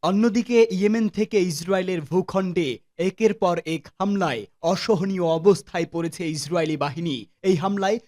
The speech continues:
ফিলিস্তিন টু হাইপারসোনিক ব্যালিস্টিক ক্ষেপণাস্ত্র ব্যবহার করেছে বলেও জানান তিনি। এদিকে ইসরায়েলি সেনাবাহিনী বলেছে, তারা ইয়েমেন থেকে ছোড়া ক্ষেপণাস্ত্র আকাশ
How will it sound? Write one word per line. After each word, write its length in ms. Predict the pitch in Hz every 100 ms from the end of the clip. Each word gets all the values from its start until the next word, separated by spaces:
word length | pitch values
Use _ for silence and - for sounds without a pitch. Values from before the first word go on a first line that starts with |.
| _
ফিলিস্তিন 500 | - 214 233 - 247
টু 180 | 233 226
হাইপারসোনিক 760 | 160 180 180 208 - 208 196 147
ব্যালিস্টিক 520 | 170 180 - 196 -
ক্ষেপণাস্ত্র 680 | - 170 180 165 - 170 151 _ -
ব্যবহার 480 | 135 170 165 180 180
করেছে 360 | - 165 165 175
বলেও 300 | 160 156 151
জানান 300 | 151 151 147
তিনি। 360 | 156 156 123 - _
এদিকে 380 | - 175 220 247
ইসরায়েলি 420 | 214 170 226 233
সেনাবাহিনী 540 | 240 208 202 190 185 214
বলেছে, 420 | 175 180 175 214
তারা 340 | 208 175 170 - _
ইয়েমেন 400 | 165 185 214 240
থেকে 240 | 226 226 226
ছোড়া 260 | 220 202
ক্ষেপণাস্ত্র 720 | 190 190 175 180 180 - 202 202
আকাশ 360 | 156 170 208